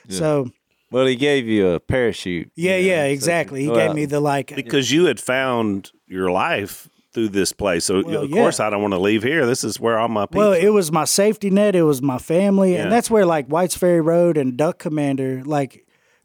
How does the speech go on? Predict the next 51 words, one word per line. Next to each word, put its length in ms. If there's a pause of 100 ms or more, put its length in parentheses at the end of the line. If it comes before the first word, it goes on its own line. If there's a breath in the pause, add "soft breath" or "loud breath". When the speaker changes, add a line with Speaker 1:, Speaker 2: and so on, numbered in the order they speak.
Speaker 2:
people 240
didn't 240
realize, 360
like, 160
I 100
was 120
like, 140
"No, 160
that's 240
my, 160 (180)
that's 240
my 140
family. 340
I 60
don't, 360
you 200
know, 120
that's 280
who 360 (120)
I 100
lean 300
on. 260
That's 280
who's 200
helped 240
Speaker 3:
Yeah. 60
Speaker 2:
me." 140
Like, 240
so. 300 (280 soft breath)
Speaker 1:
Well, 160
even 320
when 160
you 80
go 160
back 280
to 100
your 180
life, 360
you 60
know, 80
you're 80
twelve 400
or 60
thirteen. 800 (100)
I 40
mean, 180
if 120
you'd 120
have 100
had 240
somebody 640